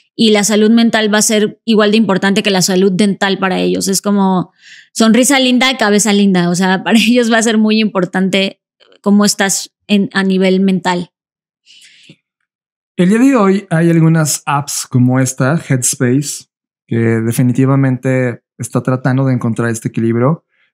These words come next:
Speaker 2: Creo que la generación alfa va, va a integrar muy bien este tipo de aplicativos, va a hacer yoga, como habíamos dicho,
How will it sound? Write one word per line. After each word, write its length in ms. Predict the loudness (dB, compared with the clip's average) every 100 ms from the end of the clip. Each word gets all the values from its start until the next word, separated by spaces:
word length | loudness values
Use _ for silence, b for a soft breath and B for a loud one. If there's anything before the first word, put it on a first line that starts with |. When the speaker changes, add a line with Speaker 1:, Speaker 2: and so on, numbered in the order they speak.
| _
Speaker 2:
Creo 160 | -2 0
que 300 | 0 -2 -4
la 160 | -6
generación 600 | 0 0 0 0 0 2 0
alfa 500 | -2 -2 -2 -2 -4
va, 280 | -2 -2
va 340 | -2 -4 -2 0
a 20 |
integrar 400 | 0 0 -2 0
muy 220 | 2 2
bien 200 | 2 2
este 200 | 0 -2
tipo 240 | -2 0 0
de 80 |
aplicativos, 760 | 0 -2 -2 0 0 2 -2 -2 -2
va 60 |
a 40 | 0
hacer 220 | -2 0
yoga, 400 | 0 0 -2 -2
como 160 | -4
habíamos 320 | -2 -2 -2 0
dicho, 440 | -2 0 0